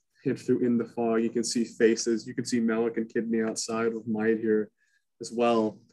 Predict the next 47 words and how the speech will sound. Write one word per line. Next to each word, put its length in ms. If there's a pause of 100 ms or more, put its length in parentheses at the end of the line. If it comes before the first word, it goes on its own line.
(120)
You 120
can 120
see 140
the 120
other 300
many 460
faces 840
of 120
people 300
lost 480
within 180
the 80
forest. 600 (880)
And 100
you 80
can 140
see 180
stirring 760
it, 100 (440)
all 280
of 120
them. 380
Some 380
of 160 (200)
our 100
three 340
figures, 560
well, 120
three 300
other 220
figures 680 (680)
are 80
grabbing 560
at 160
things, 340
magic 500
itself, 420
and 180
weaving 300
them 160
into 200
the, 120
weaving 380
it 80
into 200
the 80
cauldron. 640